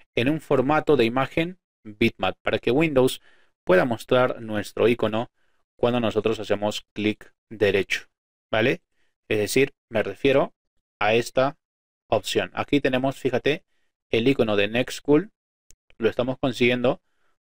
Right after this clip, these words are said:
con nuestra función auxiliar.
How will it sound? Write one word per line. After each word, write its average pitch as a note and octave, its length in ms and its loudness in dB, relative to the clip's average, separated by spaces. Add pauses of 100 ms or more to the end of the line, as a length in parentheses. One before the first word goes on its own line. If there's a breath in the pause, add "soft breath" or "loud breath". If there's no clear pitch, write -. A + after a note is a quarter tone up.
con D3+ 320 -2
nuestra C3 800 -2
función A#2+ 640 -4 (160)
auxiliar. G2+ 600 -4